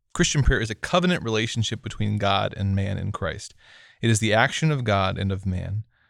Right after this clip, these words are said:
springing forth from both the Holy Spirit and ourselves,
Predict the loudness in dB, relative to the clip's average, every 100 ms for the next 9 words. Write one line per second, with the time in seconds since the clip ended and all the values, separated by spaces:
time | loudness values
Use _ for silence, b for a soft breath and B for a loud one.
0 | _ -12 -4 0 4 4 2 -2 0 2
1 | 2 0 0 0 0 0 -2 -6 -6 -6
2 | -4 -4 -2 -4 -6 -8 -8 -8 -10